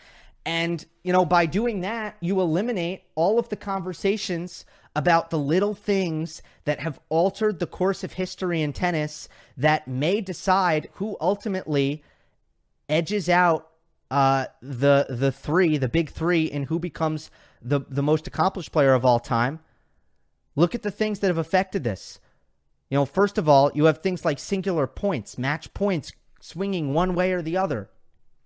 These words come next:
You have covid. You have vaccines now affecting this stuff. Nadal skipped the U S Open in twenty twenty.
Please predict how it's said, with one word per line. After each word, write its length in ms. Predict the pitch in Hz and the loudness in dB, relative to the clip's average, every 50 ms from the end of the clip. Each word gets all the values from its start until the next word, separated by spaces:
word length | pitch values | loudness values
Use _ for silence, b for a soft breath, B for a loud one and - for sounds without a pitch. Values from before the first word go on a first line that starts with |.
| _ _ _ - - - | _ _ _ -20 -20 -10
You 160 | 147 143 151 160 | -6 -2 0 0
have 180 | - - - | 0 -2 -6
covid. 540 | - - - 190 208 214 156 147 110 90 - b b b b b b | -12 -2 2 2 2 2 2 -2 -4 -4 -6 b b b b b b
You 140 | 139 160 170 | 0 2 2
have 120 | 165 139 113 | 2 0 -2
vaccines 1120 | - 165 160 151 160 - - - - - - 190 196 202 202 208 185 160 131 113 98 120 | -4 -2 -2 -2 -4 -6 -10 -12 -12 -6 -2 0 0 2 0 0 0 -2 -2 -4 -6 -6
now 340 | 120 117 107 98 90 - - b b b b b b - | -4 -4 -4 -6 -8 -12 -18 b b b b b b -10
affecting 640 | 135 - - - 208 202 214 208 - 220 190 151 | -10 -10 -8 -2 -2 -2 -2 -2 -4 -2 -2 0
this 140 | 127 110 - | -2 -2 -4
stuff. 600 | - - - - 120 107 - - - _ _ _ _ _ _ _ _ _ _ _ _ _ _ _ _ _ _ _ _ _ _ _ _ _ _ _ _ _ _ _ _ _ _ _ _ _ _ _ _ _ _ _ _ _ _ _ _ _ _ _ _ _ _ _ _ _ _ _ _ _ _ _ _ _ _ _ _ _ _ _ _ _ _ _ | -8 -10 -8 -6 -6 -6 -6 -12 -20 _ _ _ _ _ _ _ _ _ _ _ _ _ _ _ _ _ _ _ _ _ _ _ _ _ _ _ _ _ _ _ _ _ _ _ _ _ _ _ _ _ _ _ _ _ _ _ _ _ _ _ _ _ _ _ _ _ _ _ _ _ _ _ _ _ _ _ _ _ _ _ _ _ _ _
Nadal 520 | 135 143 127 - 180 165 190 190 190 185 - | -4 -4 0 2 4 6 6 6 6 4 0
skipped 380 | - - - 208 196 - - | -4 0 0 0 0 0 -4
the 80 | 202 185 | -2 2
U 140 | 190 190 190 | 4 6 6
S 180 | 180 - - | 6 6 4
Open 240 | 196 190 185 - 175 | 4 4 4 2 0
in 100 | 180 170 | 0 -2
twenty 300 | - - 190 180 185 180 | 0 0 2 2 2 0
twenty. 460 | - - 190 190 185 170 127 92 - | -2 0 0 2 2 2 0 -2 -6